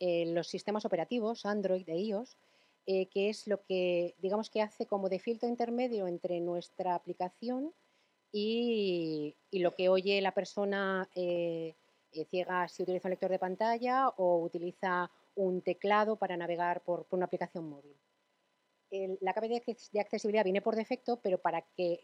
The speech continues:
esa capa de accesibilidad funcione, el desarrollador tiene que, eh, introducir las etiquetas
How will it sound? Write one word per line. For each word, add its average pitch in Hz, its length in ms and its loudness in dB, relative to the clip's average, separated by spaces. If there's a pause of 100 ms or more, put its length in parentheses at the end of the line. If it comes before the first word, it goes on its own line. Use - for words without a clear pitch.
esa 202 240 -4
capa 220 160 0
de 202 60 -6
accesibilidad 202 600 0
funcione, 214 640 -4 (520)
el 175 180 0
desarrollador 175 800 -2 (100)
tiene 196 380 0 (160)
que, 214 420 0
eh, 180 60 -6
introducir 175 920 -2
las 196 220 -2
etiquetas 185 800 -4